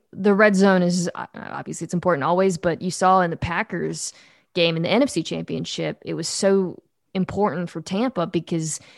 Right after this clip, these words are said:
the Packers had the best red zone offense in the N F L coming into that game and struggled greatly at the goal line. And it's a credit to Todd Bowles and his unit, and it's gonna be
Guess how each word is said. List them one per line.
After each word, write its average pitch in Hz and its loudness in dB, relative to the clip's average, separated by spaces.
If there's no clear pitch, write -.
the - -4
Packers 247 0
had 175 -4
the 180 -4
best 175 -2
red 170 0
zone 170 0
offense 165 -4
in 170 -2
the 165 -2
N 160 -4
F 156 -6
L 202 -2
coming 165 -6
into 233 -4
that 170 -4
game 131 -6
and 147 -8
struggled 170 -2
greatly 170 -4
at - -10
the 175 -4
goal 170 -2
line. - -8
And 151 -8
it's 147 -10
a - -10
credit 180 -2
to - -20
Todd 165 -2
Bowles 175 0
and 175 -2
his 156 -6
unit, 175 -2
and 160 -6
it's 160 -8
gonna 170 -2
be 156 -4